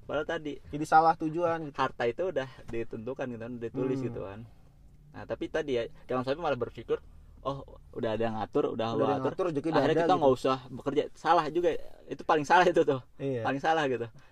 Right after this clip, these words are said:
Speaker 1: Karena apa tadi? Apa namanya? Kita tuh Allah minta,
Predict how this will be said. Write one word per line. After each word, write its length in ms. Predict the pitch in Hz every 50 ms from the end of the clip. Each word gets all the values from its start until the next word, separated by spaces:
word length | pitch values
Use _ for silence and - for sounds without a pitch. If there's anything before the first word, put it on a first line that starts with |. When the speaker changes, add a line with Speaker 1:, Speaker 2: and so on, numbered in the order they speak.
| -
Speaker 1:
Karena 160 | - 156 180 196
apa 120 | 175 175 180
tadi? 260 | 185 180 170 160 - - - - - - - - - - - - - _ - -
Apa 240 | - 117 131 - 156
namanya? 400 | 156 156 151 151 151 165 190 196 - - - - - - - - - - - - - _ _ _ -
Kita 240 | - - - - 160
tuh 260 | - - 208 214 180 - - _ _ - 135 - - -
Allah 300 | - 131 135 151 165 147
minta, 400 | 139 131 123 123 - 180 165